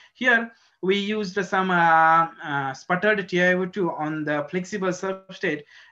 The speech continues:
and, uh, we used as a E T L, and that kind of devices, uh, also shows more than, uh, fourteen, fifteen percent power conversion efficiency. That means that we can fabricate the flexible solar cell with the help of this,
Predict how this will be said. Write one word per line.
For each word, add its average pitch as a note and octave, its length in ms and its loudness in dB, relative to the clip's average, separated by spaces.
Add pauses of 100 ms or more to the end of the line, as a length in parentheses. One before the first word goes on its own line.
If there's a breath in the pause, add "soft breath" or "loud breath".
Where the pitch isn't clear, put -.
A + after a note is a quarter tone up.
and, D3+ 440 -2
uh, D3 240 0
we D#3+ 100 -4
used E3+ 460 -2
as D3+ 140 -2
a E3+ 180 -6
E F#3 60 -2
T F#3 160 -2
L, D3+ 160 -2
and D3 320 -6
that D3+ 240 -6
kind D#3+ 220 -4
of C#3+ 160 -4
devices, D3 640 -6
uh, C3 140 -12 (100)
also D3+ 240 -8
shows D3+ 340 -6
more C#3+ 300 -6
than, C#3 320 -6
uh, C3+ 380 -8 (260)
fourteen, E3 440 -4
fifteen F3+ 280 -6
percent D3+ 320 -8
power D3 220 -4
conversion D3+ 360 -8
efficiency. D#3 500 -8 (340 loud breath)
That G#3 220 2
means A#3 260 -4
that D3+ 220 0
we F3 100 0
can F#3 200 -2
fabricate E3+ 560 -4
the D3+ 120 -6
flexible F3+ 520 -6
solar D#3 380 -2
cell F3 220 -4
with C#3 180 -8
the C#3+ 100 -6
help C#3 300 -8
of C#3 160 -8
this, F3+ 240 -6